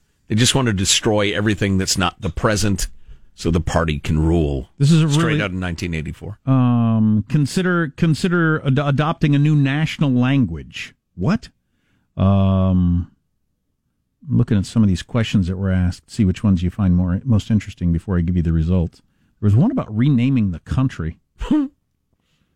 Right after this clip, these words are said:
Speaker 2: Rename our states until they better reflect the heritage of native people and citizens of color.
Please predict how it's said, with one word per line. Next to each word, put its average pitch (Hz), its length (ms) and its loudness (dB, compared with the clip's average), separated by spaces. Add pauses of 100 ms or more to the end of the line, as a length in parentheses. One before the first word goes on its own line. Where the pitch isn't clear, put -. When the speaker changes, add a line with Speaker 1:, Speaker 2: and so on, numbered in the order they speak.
(120)
Speaker 2:
Rename 175 400 4
our 131 80 0
states 151 560 -2
until 127 240 2
they 123 80 2
better 127 240 0
reflect 120 400 -2
the 110 100 0
heritage 117 380 2
of 90 120 -2
native 110 380 2
people 120 260 0
and 101 140 2
citizens 101 480 0
of 82 140 -6
color. 92 400 -4